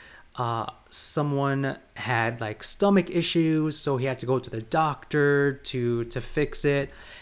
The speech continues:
And that's due all to the stress, all the anxiety. And, you know, th-, you could tell, like, they were, like, super nervous, always on, on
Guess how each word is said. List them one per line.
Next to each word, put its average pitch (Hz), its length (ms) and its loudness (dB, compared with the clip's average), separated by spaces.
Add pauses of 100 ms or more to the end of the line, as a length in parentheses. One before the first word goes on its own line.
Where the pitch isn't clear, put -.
(120)
And 131 180 -2
that's 131 240 0
due 143 340 -2
all 160 280 4
to 156 160 -4
the 113 80 -2
stress, - 880 -2 (340)
all 135 140 0
the 127 160 0
anxiety. 143 920 0 (460)
And, 151 540 0 (920)
you 170 120 0
know, 127 400 -2
th-, 147 260 -8
you 180 140 -4
could 170 180 4
tell, 143 260 2
like, 120 200 0
they 139 100 2
were, 127 120 2
like, 113 140 -2
super 123 340 -2
nervous, 175 680 4
always 170 500 6 (120)
on, 127 280 -2
on 117 240 -6